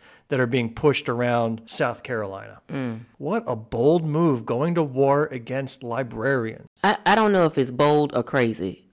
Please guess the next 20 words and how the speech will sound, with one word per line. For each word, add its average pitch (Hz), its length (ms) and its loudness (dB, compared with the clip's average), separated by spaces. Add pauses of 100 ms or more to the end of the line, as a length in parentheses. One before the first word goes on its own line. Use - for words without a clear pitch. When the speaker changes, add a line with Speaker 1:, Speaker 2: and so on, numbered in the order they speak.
(120)
Speaker 1:
It 202 380 2
also 208 360 10
shows 160 540 4
that 143 440 2 (280)
you 156 320 0
are 165 80 6
not 151 220 4
allowed 131 520 4
to 123 80 -4
have 123 480 -2 (200)
dissent 123 640 -4 (420)
or 127 180 -2
any 156 300 0
counter 147 440 2
opinion 123 800 -2 (440)
when 139 260 0
it 135 180 -2
comes 131 400 0
to 135 200 -4
these 123 560 -2